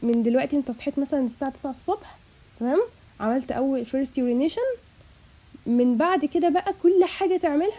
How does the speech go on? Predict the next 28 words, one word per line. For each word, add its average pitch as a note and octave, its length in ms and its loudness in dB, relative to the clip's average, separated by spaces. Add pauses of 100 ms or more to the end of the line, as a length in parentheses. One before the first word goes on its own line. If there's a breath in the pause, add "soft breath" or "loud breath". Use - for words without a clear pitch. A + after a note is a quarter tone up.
(120)
بتجمعها C4+ 420 -2
في - 80 -10
container، G#3 500 -6
وده C4 180 -2
غالبًا G#4+ 520 0
بيعملوها D4 640 0
لأمراض A3+ 480 -2
الكلى، D#4 340 -2 (720 loud breath)
آه، B3+ 140 0
ان B3 100 0
هما D#4 180 2
بيجمعوا C4 680 0
ال-، A3 340 0
البروتين A3 800 -4
الالبومين A3 580 0
اللي G3 160 -6
في G3 120 -8
اليورين، A3 360 -2
بيشوفوا A#3 300 -8
التوتال B3 380 -4
albumin، F#3 380 -6 (220)
تمام؟ A3 280 -4 (420 loud breath)
آه، G3+ 580 -4
عشان A#3 320 -4
نشوف B3 180 -4
تسريب A3+ 360 -4
الكلية، A3 360 -2
يعني F#3 220 -6